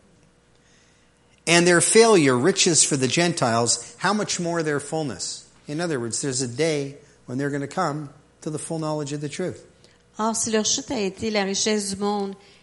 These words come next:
Speaker 2: et leur amoindrissement la richesse des païens, combien plus ne sera-t-il ainsi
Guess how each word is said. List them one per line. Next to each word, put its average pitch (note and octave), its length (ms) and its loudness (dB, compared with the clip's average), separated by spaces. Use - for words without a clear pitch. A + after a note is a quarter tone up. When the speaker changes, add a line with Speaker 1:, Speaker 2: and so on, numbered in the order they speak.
Speaker 2:
et G3 120 -4
leur G3 160 -2
amoindrissement G#3+ 880 -4
la F#3 120 -4
richesse G3 460 -2
des F#3 100 -2
païens, F#3 400 -6
combien A3 560 -2
plus A3+ 420 -4
ne G3+ 80 -2
sera-t-il G3 560 -6
ainsi F#3 460 -4